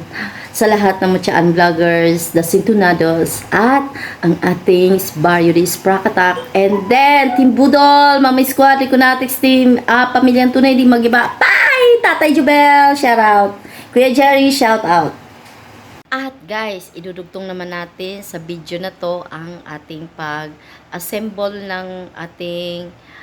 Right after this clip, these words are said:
ah, organizer shoes. Ganyan, idudugtong natin guys para medyo mahaba-haba ang ating video. Dahil kanina nagkape ako and then after nun, nag, ano na ako nung shoes organizer, inaayos ko,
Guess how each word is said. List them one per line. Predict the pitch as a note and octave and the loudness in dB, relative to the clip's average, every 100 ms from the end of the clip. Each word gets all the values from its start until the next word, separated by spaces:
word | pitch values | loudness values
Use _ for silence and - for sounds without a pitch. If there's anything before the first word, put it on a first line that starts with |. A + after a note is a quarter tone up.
| - _ _ | -20 _ _
ah, | D#3 D#3 - | -12 -10 -10
organizer | F3 F3+ F3+ F3+ F3+ - F3+ F3 F3 F3 | -10 -10 -8 -10 -12 -12 -8 -6 -6 -8
shoes. | F3 - G#3 B3 - - - - | -10 -14 -14 -16 -18 -20 -20 -18
Ganyan, | D#3+ D#3+ D3+ D3+ D3 | -16 -14 -14 -16 -18
idudugtong | A#2 C3 C3+ B2+ D3 D3 D#3 D#3+ | -16 -14 -14 -14 -14 -14 -16 -14
natin | D3+ C#3+ D#3 | -14 -14 -14
guys | D#3+ E3 - | -12 -14 -16
para | C#3+ C#3 | -16 -14
medyo | C#3+ C#3+ C#3+ | -14 -16 -14
mahaba-haba | D3 D3 C#3+ C#3+ C#3 B2+ G2+ | -14 -14 -16 -18 -16 -18 -18
ang | D3 | -20
ating | - E3+ E3+ F#3 F3+ F#3 - - - - - - | -18 -18 -16 -16 -14 -16 -20 -20 -20 -20 -20 -20
video. | D#3 F#3 D#3+ E3+ D#3 | -16 -14 -14 -12 -12
Dahil | D3 D3+ D#3+ | -12 -14 -14
kanina | D#3+ F#3+ G#3 G3+ | -12 -14 -12 -12
nagkape | F3 D#3+ E3+ - E3+ | -12 -14 -16 -16 -18
ako | E3+ F3 D#3 | -14 -14 -12
and | E3 | -14
then | D#3+ D3 | -12 -12
after | F#3+ - A3 G#3+ | -14 -14 -14 -12
nun, | G3 F3 E3+ D#3+ | -10 -12 -12 -16
nag, | D3+ D#3 _ _ - - - - - | -18 -20 _ _ -20 -20 -20 -18 -12
ano | F3 | -10
na | F3+ E3 D#3 | -8 -10 -10
ako | E3+ | -12
nung | D#3+ D#3+ | -12 -14
shoes | D#3+ F3+ F3 F3+ | -16 -16 -16 -16
organizer, | E3+ E3 E3 D#3 D#3 - D3 C#3 | -14 -14 -12 -14 -16 -16 -14 -14
inaayos | B2+ D#3 D3+ D#3 D#3 - | -14 -14 -12 -14 -16 -18
ko, | D3+ D3 | -16 -16